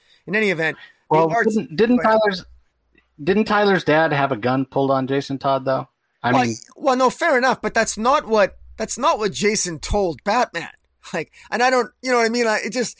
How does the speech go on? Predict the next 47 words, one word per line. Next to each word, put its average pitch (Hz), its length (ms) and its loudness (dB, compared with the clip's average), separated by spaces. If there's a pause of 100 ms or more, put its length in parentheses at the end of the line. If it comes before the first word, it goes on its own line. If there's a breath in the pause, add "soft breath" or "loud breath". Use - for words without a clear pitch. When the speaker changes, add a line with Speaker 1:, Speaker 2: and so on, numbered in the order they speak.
(120)
Speaker 1:
it's 190 160 -6
not 285 180 2
as 226 140 -2
if, 214 240 -4 (240)
I, 208 160 -2
I 208 60 0
guess 262 340 -2 (520)
y-, 208 160 -14
you 247 120 0
could 226 160 0
argue 220 260 2
that 185 140 -2
maybe 185 200 -2
Batman 170 520 -2
just 151 240 -10
knows 165 320 -2
that. 190 400 -2 (760 soft breath)
But, 196 240 0
I - 80 -2
mean, 196 220 -2
the 180 80 -4
fact - 280 -2
of 202 60 -4
the 190 60 -6
matter 180 280 0
is, 175 140 0
is 156 100 -8
that 165 200 -2 (180)
Jason, 196 500 -2
I - 60 -8
mean, 180 300 -6 (240)
is 185 80 -6
that 220 120 0
really 233 300 -2
an 220 60 -4
excuse? 220 440 -6
I 202 60 -4
mean, 196 140 -6
Jason, 226 440 -6
I 180 60 -8
mean, 196 240 -6
Batman, 202 640 0 (300)
Batman 196 400 0
finds 160 400 -4
a 151 80 -4
way. 139 360 -4 (300)
And, 147 460 -6